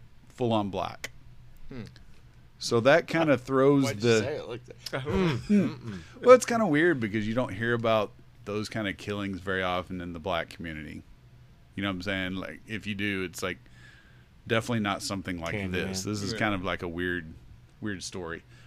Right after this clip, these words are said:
Speaker 1: But also, it kind of is weird that they changed his entire race for the movie. And I know the movie just y-, based it on the story, but it, there's a lot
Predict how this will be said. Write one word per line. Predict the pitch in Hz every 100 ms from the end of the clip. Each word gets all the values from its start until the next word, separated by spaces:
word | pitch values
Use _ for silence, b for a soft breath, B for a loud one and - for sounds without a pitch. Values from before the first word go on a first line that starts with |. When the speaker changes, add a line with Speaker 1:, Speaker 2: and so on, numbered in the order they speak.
| B -
Speaker 1:
But | 131
also, | 175 196 165 135 120
it | 110 -
kind | 147 143
of | 127 107 110
is | 113 101
weird | 101 123 120
that | 104
they | 113
changed | 92 - 117 113 101
his | 101
entire | 98 90 110 101 90
race | 92 95 -
for | - - 101
the | 87
movie. | 90 95 85 90 104 -
And | 98
I | 98
know | 107
the | 104
movie | 98 107 101 95 92 b b b b b
just | - 104 -
y-, | 95 95 92 87
based | 107 113 -
it | 92
on | 92 90
the |
story, | - - 78 87
but | 104
it, | 110 -
there's | 110 113
a |
lot | 113 113 131 127 123 123